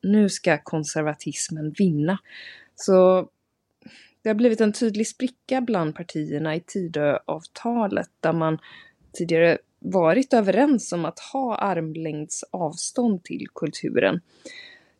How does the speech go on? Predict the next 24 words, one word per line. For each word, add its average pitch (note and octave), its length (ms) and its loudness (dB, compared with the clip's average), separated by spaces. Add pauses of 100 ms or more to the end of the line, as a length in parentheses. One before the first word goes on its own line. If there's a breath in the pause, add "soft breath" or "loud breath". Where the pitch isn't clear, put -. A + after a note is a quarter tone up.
(100)
Så F#3+ 540 4 (140)
S - 440 -4
D A#3+ 80 0
har A3+ 80 2
inte A3 180 -2
riktigt F#3+ 340 -4
fått - 220 -12
medhåll G3+ 1000 2
från D#3+ 400 -2
partierna E3+ 840 -2
i E3 280 0
regeringen. F#3 1080 2 (420)
Liberalernas E3+ 1300 0 (100)
Johan E3+ 460 -2
Persson E3+ 840 -2
verkade E3 440 -2
lite D#3+ 220 -2
förbannad D#3+ 840 0
rent D#3+ 360 -2
av - 180 -2
och - 100 -12
frågade D#3+ 580 -2
Åkesson, - 640 -6 (500 loud breath)
"Hur, D#3 440 2